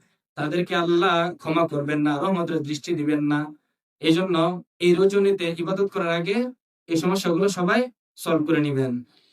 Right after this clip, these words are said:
আত্মীয়তার সম্পর্ক, পারিবারিক সম্পর্ক সুন্দর রাখবেন। তারপরে নবীজি বলেন, আত-তারগিব ওয়া তাহরিবের অপর হাদিস, আটত্রিশশো পঁয়তাল্লিশ নম্বর হাদিস, অ্যাপস এর মধ্যে যদি যা সার্চ দেন,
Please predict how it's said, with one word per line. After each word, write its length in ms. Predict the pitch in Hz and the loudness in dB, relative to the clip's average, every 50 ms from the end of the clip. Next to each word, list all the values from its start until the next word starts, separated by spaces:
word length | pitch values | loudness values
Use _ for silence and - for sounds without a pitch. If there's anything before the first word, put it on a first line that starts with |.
| _ _ _ _ _ _ _ _ _ _ _ _ _ _ _ _ _ _ _ | _ _ _ _ _ _ _ _ _ _ _ _ _ _ _ _ _ _ _
আত্মীয়তার 460 | 151 147 151 156 180 180 170 175 - | -4 -4 2 4 4 4 4 2 0
সম্পর্ক, 520 | - 180 180 165 160 170 160 156 151 156 | 0 -2 -2 0 2 2 0 2 2 0
পারিবারিক 400 | 147 139 156 175 196 196 196 196 | -2 0 0 2 2 2 2 0
সম্পর্ক 420 | 190 - 185 180 175 175 170 160 160 | -4 -4 -8 -8 -8 -8 -6 -4 -6
সুন্দর 420 | 160 - 214 214 214 202 190 170 | -6 -4 -4 -4 -2 -2 -2 -2
রাখবেন। 460 | 165 160 151 135 135 131 123 123 123 - _ _ _ _ _ _ _ _ _ _ _ _ _ _ - | -2 -4 -4 -4 -4 -4 -4 -6 -8 -10 _ _ _ _ _ _ _ _ _ _ _ _ _ _ 0
তারপরে 680 | 170 185 214 214 214 - 214 214 214 220 220 226 220 - 196 | 4 4 4 4 4 2 2 2 4 4 4 4 4 2 0
নবীজি 240 | 196 202 202 208 214 | 2 2 2 2 2
বলেন, 640 | 208 208 196 190 190 190 175 175 175 180 175 - _ _ _ _ 202 120 - - _ _ _ _ - _ - _ _ _ _ | 2 2 2 2 2 2 2 0 0 -2 -4 -8 _ _ _ _ -16 -16 -16 -18 _ _ _ _ -20 _ -20 _ _ _ _
আত-তারগিব 520 | - 147 160 143 175 175 180 175 196 190 180 | -6 -6 -4 2 4 4 4 4 4 4 2
ওয়া 100 | 170 165 | 2 0
তাহরিবের 560 | 180 - 139 165 175 175 185 196 208 240 240 202 - - _ _ _ | -2 -6 -4 -2 -2 0 2 2 2 2 0 -2 -4 -14 _ _ _
অপর 240 | 160 160 160 196 190 | -6 -2 0 0 2
হাদিস, 500 | 175 175 165 156 160 165 190 196 - - _ _ _ _ _ _ _ - | 2 0 0 2 2 2 2 0 -4 -12 _ _ _ _ _ _ _ -4
আটত্রিশশো 680 | 156 160 - - 208 208 202 175 - - 226 226 233 | -2 -2 -2 0 0 2 2 2 0 0 0 0 0
পঁয়তাল্লিশ 440 | 196 175 170 165 196 190 196 196 208 | 0 -2 -2 0 0 -2 -2 -2 -2
নম্বর 160 | 196 170 165 | -2 0 0
হাদিস, 400 | 160 160 156 147 135 131 123 - _ _ _ _ _ _ | 0 0 -2 -2 -6 -6 -6 -8 _ _ _ _ _ _
অ্যাপস 240 | 147 147 143 - - | -6 -6 -6 -2 0
এর 80 | 170 | 2
মধ্যে 200 | 160 170 170 170 | 2 2 2 2
যদি 200 | 165 165 175 170 | 0 0 0 0
যা 260 | 165 156 170 165 170 | 0 0 0 0 0
সার্চ 400 | 165 - - 156 156 156 143 147 | -2 -4 -2 0 0 0 -2 -4
দেন, 340 | 143 160 160 165 180 196 196 | -4 -2 -2 -2 -2 -4 -6